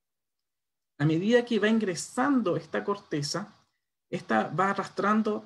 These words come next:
tanto sedimentos, materia orgánica que ha muerto arriba de la corteza oceánica, asimismo transporta agua, y todos ele-, estos elementos, a medida que esta corteza se va ingres-, va ingresando bajo la corteza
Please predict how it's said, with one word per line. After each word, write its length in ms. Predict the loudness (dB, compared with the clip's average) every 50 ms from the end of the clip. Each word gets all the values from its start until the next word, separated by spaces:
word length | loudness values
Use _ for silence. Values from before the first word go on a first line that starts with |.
| -12 _
tanto 400 | 0 0 0 0 0 -4 -6 -6
sedimentos, 1300 | -4 -6 -6 -4 0 0 2 4 4 4 4 4 2 2 2 0 0 -2 -2 -2 0 0 2 2 0 0 0
materia 440 | 0 0 2 2 0 0 0 0 0
orgánica 440 | 0 0 -2 -2 -2 0 -2 -2
que 120 | -2 -4 -4
ha 20 |
muerto 720 | -2 -2 0 0 0 0 -2 -2 -4 -6 -4 -2 -2 0 0
arriba 360 | 0 0 -2 0 0 0 0
de 40 | 0
la 100 | 0 -2
corteza 340 | -4 -6 -8 -10 -10 -10
oceánica, 600 | -6 -2 0 2 2 2 0 0 -2 -4 -4 -6 -10 -20 _ _ _ _ _ _ _ _
asimismo 460 | -6 -4 0 0 0 2 2 0 0 0
transporta 720 | 0 0 0 0 0 0 -2 0 -2 -2 -2 2 2 4
agua, 400 | 4 4 2 0 -2 -4 -6 _ _ _ _ _ _ _ -8
y 100 | -6 -2
todos 160 | -2 0 2
ele-, 380 | 2 2 0 0 -2 -4 -6 -6
estos 200 | -8 -8 -6 -4
elementos, 360 | -2 -2 -2 -4 -4 -4 -2
a 40 | 0
medida 220 | 0 2 2 0
que 100 | -2 -4
esta 200 | -8 -8 -8 -6
corteza 400 | -6 -6 -6 -6 -6 -6 -8 -8
se 160 | -6 -4 -2 -2
va 160 | -2 -2 -2
ingres-, 440 | -2 -2 0 -2 -4 -8 -8 -4 -2
va 80 | 0
ingresando 800 | 0 0 0 -2 -4 -6 -6 -4 -2 0 0 0 0 0 0 0
bajo 240 | 0 -2 -2 -2 -2
la 100 | -2 -2
corteza 400 | -2 -4 -4 -6 -8 -8 -8